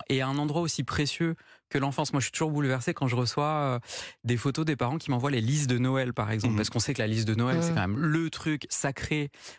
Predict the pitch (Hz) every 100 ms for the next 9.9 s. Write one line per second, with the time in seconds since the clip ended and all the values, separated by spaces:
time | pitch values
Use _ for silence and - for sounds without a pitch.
0 | - 120 117 110 - - 120 110 135 127
1 | 170 170 175 127 113 120 120 113 107 -
2 | 113 117 - 123 123 139 180 185 - -
3 | - 123 139 127 139 127 135 147 147 127
4 | 113 185 170 156 156 147 131 120 127 120
5 | 127 135 - 117 117 113 117 117 117 127
6 | 139 120 _ _ _ _ _ _ _ 123
7 | 131 - 127 127 143 202 160 214 208 151
8 | 143 165 170 139 143 160 160 127 127 135
9 | 123 151 160 135 123 - - 123 -